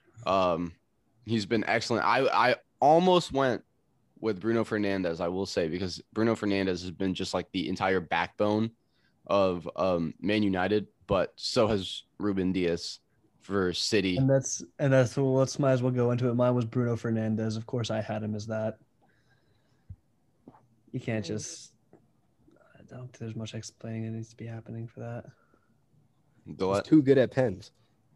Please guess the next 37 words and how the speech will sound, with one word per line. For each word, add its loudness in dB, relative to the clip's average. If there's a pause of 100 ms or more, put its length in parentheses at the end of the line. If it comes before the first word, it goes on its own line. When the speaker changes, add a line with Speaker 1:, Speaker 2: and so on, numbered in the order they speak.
(200)
Speaker 1:
Yeah, 2 (260)
he's -6
too -2
good 2
at 0
pens, -6
man. -8 (2750)
Speaker 3:
I 6 (100)
Speaker 2:
But -6
I -20
don't 0
even 0
Speaker 3:
did -2
Speaker 2:
think 2
your 4
Speaker 3:
not -2
go 0
Speaker 2:
team -4
Speaker 3:
for -2
Speaker 2:
has -4
Speaker 3:
Bruno. -10
Speaker 2:
pens. -10
Like, -8
I -6
don't -6
think -6
you'll -2
have, -2
like, -2
a, -4
like, -4 (120)
an -14
actual -6
penalty -4
taker. -6 (600)
Speaker 1:
Who, 6
City? 4